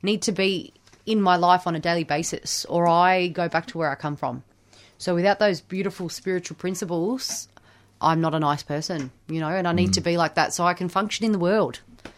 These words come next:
Speaker 1: So that's
Speaker 2: Yeah.
Speaker 1: really big for me. But that comes when you start, you know, doing the steps and all that. So don't get too scared, um, people, if you're listening. <laughs> You know, it seems overwhelming, but it's not. It becomes a new way of life, and it's beautiful.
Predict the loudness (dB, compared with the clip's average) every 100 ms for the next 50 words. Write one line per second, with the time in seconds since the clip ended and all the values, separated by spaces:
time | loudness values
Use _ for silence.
0 | _ _ -4 0 0 -2 -4 -6 -8 -4
1 | -4 -4 -8 -20 0 4 6 4 4 2
2 | 4 0 0 0 6 6 6 0 -4 -2
3 | -2 -2 -4 -4 -2 -4 -4 -4 -4 0
4 | -2 -2 -4 -2 -2 -4 -6 -8 -8 -6
5 | -4 -2 -4 -10 -20 -20 -8 0 4 4
6 | 2 -2 -2 -4 0 -2 0 0 2 6
7 | 8 6 6 4 6 4 2 -2 -4 -10
8 | -2 0 2 2 2 4 4 6 4 4
9 | 0 -2 -4 -2 -2 -2 -4 -2 0 -2
10 | 0 0 -2 0 0 0 -4 -10 -8 -2
11 | 0 0 -2 -6